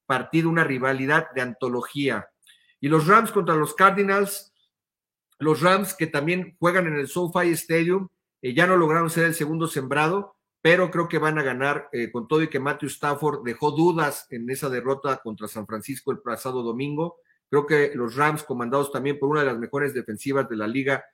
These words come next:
como Aaron Donald, como Von Miller, que llegó como un refuerzo,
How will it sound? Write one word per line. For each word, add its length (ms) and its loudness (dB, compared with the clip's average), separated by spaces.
como 180 -4
Aaron 240 4
Donald, 460 0
como 300 -2
Von 260 2
Miller, 340 2
que 120 -8
llegó 240 0
como 180 -6
un 100 -4
refuerzo, 760 -2